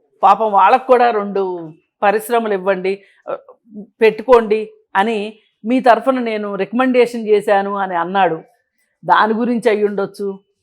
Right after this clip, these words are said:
మరి కేసీఆర్ ఎలక్షన్ దీంట్లో ప్రచారంలో ఏం చెప్పాడు? ఆ, డబల్ రోడ్డు వస్తే,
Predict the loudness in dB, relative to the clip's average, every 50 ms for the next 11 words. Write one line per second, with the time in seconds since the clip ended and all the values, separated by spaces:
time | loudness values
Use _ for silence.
0 | _ _ _ _ _ _ _ _ -8 -6 -4 -2 0 0 0 0 -2 -2 2 4
1 | 4 4 4 2 0 0 2 2 2 2 2 2 0 0 -2 -4 -6 -8 -8 -6
2 | -8 -8 -8 -8 -10 -10 -10 -12 -10 -8 -8 -6 -6 -6 -6 -2 0 0 0 -2
3 | -4 -8 -14 _ _ _ _ -2 -2 0 4 4 4 4 2 0 -2 -2 -2 -2
4 | -2 -2 -4 -2 -2 -2 -2 -4 -4 -10 -14 -16 _ _ _ _ _ _ _ _
5 | _ _ _ _ _ _ _ _ _ _ _ _ _ _ _ _ _ _ -14 -10
6 | -10 -6 0 2 2 4 4 2 2 4 2 2 2 2 0 -2 -2 -2 0 0
7 | 2 0 0 -4 -10